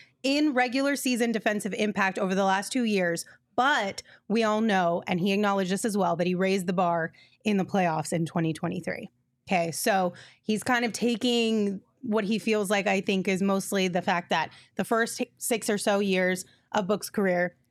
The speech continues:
he was not a great defender. The last two years, he has stepped up and he has gotten much better,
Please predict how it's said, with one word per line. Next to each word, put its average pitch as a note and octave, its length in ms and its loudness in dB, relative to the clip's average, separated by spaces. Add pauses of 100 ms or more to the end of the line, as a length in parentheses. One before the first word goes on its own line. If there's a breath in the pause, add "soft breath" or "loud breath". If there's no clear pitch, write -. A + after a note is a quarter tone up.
he A3 100 0
was G3+ 160 2
not G#3 220 2
a F#3+ 40 -2
great F3 220 -2
defender. E3 480 -2
The F#3+ 120 0
last F#3+ 340 0
two A3+ 100 0
years, F#3+ 440 0
he F#3+ 160 -2
has F#3 180 0
stepped A#3 360 -2
up G3+ 240 2 (460 loud breath)
and F#3+ 120 0
he G#3 80 2
has F#3+ 100 0
gotten G3 340 2
much G#3+ 320 0
better, G#3+ 500 2